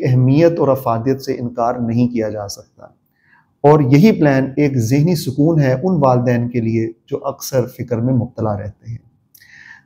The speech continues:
तो आइए हम एक चार्ट पे, अ, अ, नज़र डालते हैं कि बीस साल की अगर हम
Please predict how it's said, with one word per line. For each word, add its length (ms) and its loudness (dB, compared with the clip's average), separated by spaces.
तो 60 0
आइए 280 6
हम 200 4
एक 220 0
चार्ट 300 2
पे, 260 2
अ, 480 -10
अ, 800 -2
नज़र 260 6
डालते 380 2
हैं 220 -4
कि 380 4
बीस 340 6
साल 260 4
की 100 -2
अगर 180 2
हम 100 0